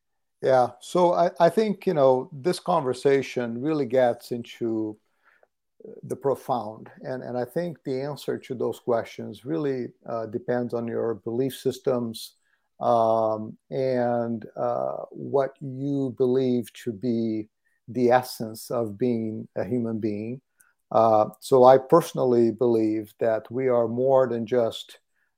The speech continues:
biological entities. I, I believe we're also a spiritual being. Uh, so there's a component of faith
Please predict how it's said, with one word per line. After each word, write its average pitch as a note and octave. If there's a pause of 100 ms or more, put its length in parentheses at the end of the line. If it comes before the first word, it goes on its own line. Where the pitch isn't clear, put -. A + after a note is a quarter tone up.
(120)
biological A#2+ (180)
entities. B2
I, A2+
I A2+
believe B2
we're A#2+
also A2+
a A#2
spiritual C3+
being. A2 (640)
Uh, A#2
so -
there's B2+
a C3+
component C#3+
of A2+
faith B2+